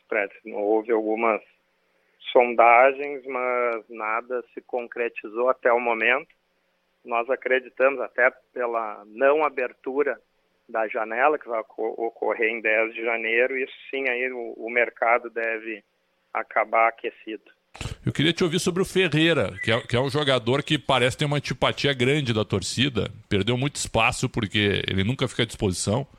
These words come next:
Speaker 2: Como é que a diretoria atual trata esse jogador?
Speaker 1: Ferreira é tratado como qualquer outro integrante do elenco do Grêmio.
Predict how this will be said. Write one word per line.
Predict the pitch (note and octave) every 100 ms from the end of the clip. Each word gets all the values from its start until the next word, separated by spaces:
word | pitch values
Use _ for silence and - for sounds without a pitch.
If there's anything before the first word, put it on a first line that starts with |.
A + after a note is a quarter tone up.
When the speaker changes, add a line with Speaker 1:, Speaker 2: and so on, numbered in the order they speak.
| _ _ - _ _
Speaker 2:
Como | - A2+
é |
que | D#3
a | F3+
diretoria | E3 F3 E3 D3+
atual | D3 C3 C#3
trata | - C3 C3
esse | -
jogador? | A2 G#2+ F2+ E2 - - - - - - - - _ _ _ _ _ _ _ _ -
Speaker 1:
Ferreira | G#2 - G#2 A2+
é |
tratado | A#2 B2+ A2+ - G#2+ A#2 C3+
como | - D3+ E3
qualquer | - C#3+ C3 - B2+ B2 D3
outro | E3 C#3 C3+ D3+ - F3
integrante | E3+ F3 E3 C#3 C3+ D3 D3+
do | D#3+
elenco | D#3+ D3+ D#3
do | E3+
Grêmio. | F#3 C#3